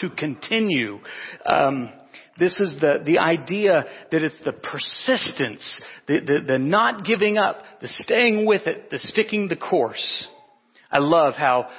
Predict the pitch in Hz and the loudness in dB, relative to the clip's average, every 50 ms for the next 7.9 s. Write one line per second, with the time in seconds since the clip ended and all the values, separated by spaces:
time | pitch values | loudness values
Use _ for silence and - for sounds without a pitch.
0 | - - - - - - - 170 175 165 151 143 127 - 151 139 127 127 120 - | -20 -16 -14 -12 -6 -2 0 0 0 0 -2 -2 0 0 0 2 2 0 -2 -4
1 | - 131 135 135 139 - 156 156 151 - 131 - - 160 151 - - 139 139 - | -4 -2 0 0 0 2 0 0 0 -2 -6 -6 -4 -2 -2 0 0 0 0 2
2 | 165 170 160 156 147 - 139 135 139 143 147 139 - - - 143 127 110 - - | 0 0 0 0 0 0 0 0 0 -2 -4 -6 -4 -2 -2 -2 -2 -2 -6 -10
3 | - - - - 156 151 143 151 - - 127 123 123 - 160 156 156 - 120 117 | -18 -14 -6 -2 0 2 2 2 2 2 2 2 2 2 0 0 0 -2 -6 -4
4 | 135 156 160 160 139 - 156 139 - - 139 120 110 - - 160 160 156 - 160 | -2 0 0 0 0 -4 -6 -6 -6 -6 -6 -6 -4 -2 2 2 2 2 0 -2
5 | 147 131 - - 160 151 135 135 131 - 139 123 120 117 117 - - 180 175 165 | -2 -2 -2 -2 0 0 2 0 0 0 0 0 0 0 -2 -2 2 4 4 6
6 | 139 127 123 - 175 185 196 214 214 214 214 208 208 165 - - 185 190 190 185 | 4 4 2 0 0 0 2 2 2 2 0 0 -4 -6 -8 -6 -4 -4 -2 -4
7 | 185 180 156 - - 160 135 110 - - 117 - - - - - - - | -4 -6 -6 -4 0 0 0 0 0 -2 -8 -12 -12 -12 -12 -14 -16 -20